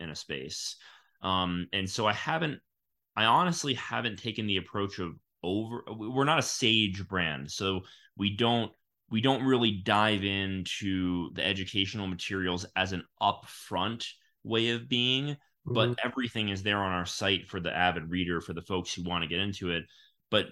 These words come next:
Speaker 1: no, mostly for me, I focus on the fact that it's a better product. I focus on the fact that it's softer than cotton. It has a lower coefficient of friction. Um, I focus on the fact that it's more breathable, it's more moisture wicking, it's naturally temperature regulating, which means it'll keep you cool in the summer, nice and cozy in the winter.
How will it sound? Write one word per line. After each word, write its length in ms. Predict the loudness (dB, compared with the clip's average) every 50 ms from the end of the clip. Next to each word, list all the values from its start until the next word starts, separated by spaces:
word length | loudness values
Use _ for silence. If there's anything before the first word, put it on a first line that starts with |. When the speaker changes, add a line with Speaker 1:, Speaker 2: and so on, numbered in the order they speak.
| -8
Speaker 1:
no, 360 | -4 -2 2 6 6 6 6
mostly 560 | 6 6 4 4 2 0 0 0 0 0 0 0
for 140 | -2 -4
me, 240 | -2 0 0 2 2
I 100 | 2 2
focus 360 | 0 0 -4 -4 -4 -4 -4
on 60 | -4 -4
the 80 | -4
fact 240 | 0 2 2 2 2
that 80 | -2 -6
it's 100 | -6 -8
a 40 |
better 340 | -8 -2 0 0 0 0 -2
product. 540 | -6 -4 2 4 4 4 2 0 -8 _ -12 -6
I 80 | -6 -4
focus 320 | -2 -2 -4 -4 -4 -4
on 80 | -4 -4
the 80 | -4
fact 260 | 0 0 0 0 0 -2
that 80 | -8 -8
it's 140 | -8 -8
softer 400 | -4 2 2 2 2 2 0 -4
than 140 | -4 -4 -4
cotton. 400 | -4 0 4 4 4 4 2 -4
It 60 | -4
has 120 | -4 -4 -4
a 60 | -4
lower 240 | -2 -2 0 -2 -2
coefficient 580 | -4 -4 -6 -6 -6 -6 -8 -10 -8 -8 -10
of 80 | -10 -8
friction. 520 | -6 -8 -8 -6 -6 -6 -4 -4 -4 -6 -8 -12 -20 -20 -20 -20 _ _ _ -4
Um, 260 | -2 0 0 0 -2
I 80 | -4 -4
focus 280 | -4 -4 -4 -4 -6
on 60 | -6 -8
the 60 | -4
fact 300 | 0 2 2 2 0 -2
that 100 | -6 -6
it's 180 | -6 -6 -6
more 140 | -8 -8 -8
breathable, 600 | -6 -4 -2 -2 0 -2 -2 -2 0 0 0 0 -2
it's 100 | -4 -6
more 140 | -6 -6
moisture 400 | -4 -2 -2 -2 -4 -4 -6 -4
wicking, 480 | -4 -4 -4 -4 -4 -4 -2 -2 -4 -6 -6
it's 200 | -10 -10 -6 -2
naturally 360 | -2 -2 -2 -2 -6 -8 -8
temperature 480 | -8 -6 -6 -4 -4 -4 -6 -4 -4 -2
regulating, 600 | 0 0 0 0 0 0 0 2 2 0 0 -2
which 160 | -4 -8 -6
means 220 | -6 -6 -6 -6 -6
it'll 100 | -8 -10
keep 220 | -8 -10 -10 -10
you 80 | -10 -12
cool 280 | -10 -6 -4 -2 -2 -2
in 40 |
the 80 | -2 -4
summer, 380 | -4 -4 -4 -2 -2 -2 -2 -2
nice 240 | -4 -6 -6 -8
and 100 | -12 -12
cozy 320 | -8 -6 -4 -4 -4 -4 -6
in 80 | -6
the 80 | -6 -6
winter. 500 | -4 -4 -4 -4 -2 -2 -2 -2 -2 -4